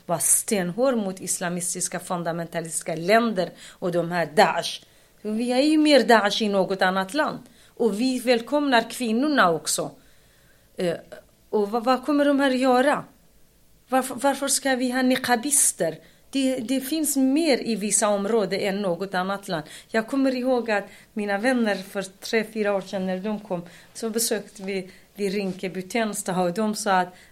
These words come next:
"Men här är det mer niqab och hijab än i Turkiet." Det är sant. I vissa delar av Turkiet eller i, i Iran finns kanske slöja, inte sådan. Så det säger väldigt mycket. De här är inte vanliga muslimer. De är fundamentalister.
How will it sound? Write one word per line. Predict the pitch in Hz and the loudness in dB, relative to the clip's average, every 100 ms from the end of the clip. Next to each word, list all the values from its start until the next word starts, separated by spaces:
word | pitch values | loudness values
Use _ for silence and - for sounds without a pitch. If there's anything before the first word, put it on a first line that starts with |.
| - | -8
"Men | 196 190 | -4 0
här | 214 214 | 0 2
är | 208 | 2
det | 208 185 | 0 -2
mer | 185 185 175 170 | -2 -2 -2 -2
niqab | 175 175 - 175 165 | -6 -6 -4 -4 -4
och | 175 | -6
hijab | 175 175 190 165 170 | -6 -4 -2 -2 -2
än | 165 | -6
i | 160 | -8
Turkiet." | - 175 - 196 165 156 - - _ _ - | -10 -12 -10 -8 -6 -8 -12 -20 _ _ -20
Det | 180 196 233 | -16 -4 -2
är | 233 | -2
sant. | - 165 147 - - - | -2 -6 -10 -18 -20 -12
I | 185 | -10
vissa | 175 170 208 | -8 -8 -6
delar | 185 180 170 | -4 -2 0
av | 175 | -2
Turkiet | 170 175 160 - 170 - - - - | -4 -10 -12 -10 -10 -12 -20 -20 -8
eller | 185 170 160 | -4 -4 -4
i, | 170 165 160 - - _ - | -6 -8 -12 -20 -20 _ -10
i | 196 202 | -6 -2
Iran | 180 185 180 | 0 0 -2
finns | - 180 160 - - - - | -6 -6 -4 -4 -4 -8 -12
kanske | 180 160 175 | -10 -8 -6
slöja, | - 175 165 175 175 | -6 -4 -2 0 -2
inte | 165 170 | -4 -8
sådan. | - 160 156 147 - - | -6 -6 -6 -10 -14 -8
Så | - 226 226 | 0 2 2
det | 208 285 | 2 4
säger | 277 294 285 262 | 4 4 4 4
väldigt | 254 233 233 240 | 4 4 2 2
mycket. | 247 220 - 254 156 - - - | 0 0 -2 -2 -2 -8 -4 4
De | 226 | 6
här | 254 277 | 6 4
är | 277 | 4
inte | 320 285 233 | 4 2 2
vanliga | 220 202 196 208 202 | 4 2 2 0 0
muslimer. | 202 - 269 214 165 | 0 -2 -2 -2 -2
De | 170 220 | 0 -2
är | |
fundamentalister. | 226 269 247 233 240 240 254 269 277 - - - | 0 2 6 6 6 2 0 0 2 0 -4 -8